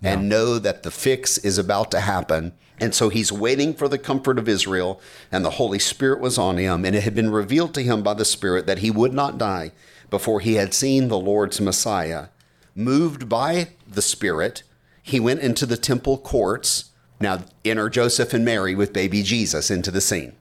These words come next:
Speaker 1: Yeah.
Speaker 2: When the parents brought the child Jesus to do for him what was the custom of the law.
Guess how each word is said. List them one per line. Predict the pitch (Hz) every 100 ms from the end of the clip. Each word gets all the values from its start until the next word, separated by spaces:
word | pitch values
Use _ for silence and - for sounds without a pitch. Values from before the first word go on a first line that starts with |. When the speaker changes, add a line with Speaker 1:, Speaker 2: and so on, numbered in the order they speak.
| _
Speaker 1:
Yeah. | 90 82 - _ _ _ _ -
Speaker 2:
When | 113
the | 101
parents | - 123 139 135
brought | - 120 131
the | 131
child | - 123 113 123 127
Jesus | 113 113 98 95 98
to | - 87
do | 107 127
for | 123 113
him | 123 104 104
what | 98
was | - 101 -
the | 95
custom | - 107 - 107
of | 98 90
the | 92
law. | 90 95 107